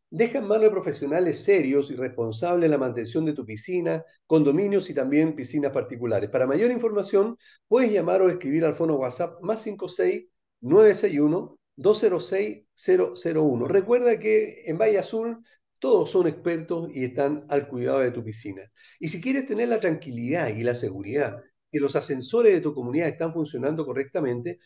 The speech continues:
entonces no te olvides de este nombre, Ingelif. Ingelif es la empresa que necesita tu comunidad. Ingelif es una empresa de mantenimiento, de transporte vertical o de ascensores,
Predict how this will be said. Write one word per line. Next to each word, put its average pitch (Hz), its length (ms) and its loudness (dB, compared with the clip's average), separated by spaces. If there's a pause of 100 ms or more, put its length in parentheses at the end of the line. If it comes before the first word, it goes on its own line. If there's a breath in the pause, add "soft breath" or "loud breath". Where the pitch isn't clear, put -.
(200)
entonces 226 580 -2
no 220 220 0
te 226 60 -2
olvides 208 400 2
de 196 60 2
este 185 180 -6
nombre, 127 460 -2
Ingelif. 214 720 -2 (340 soft breath)
Ingelif 185 640 0
es 196 120 2
la 190 100 4
empresa 180 360 0
que 175 80 -4
necesita 151 500 -4
tu 156 140 -6
comunidad. 123 640 -2 (400)
Ingelif 113 540 -2 (180)
es - 180 -6
una 165 120 6
empresa 156 280 2
de 147 120 4
mantenimiento, 143 1040 2
de 107 100 -8
transporte 135 420 -2
vertical 123 540 0
o 139 60 4
de 131 80 2
ascensores, 165 640 2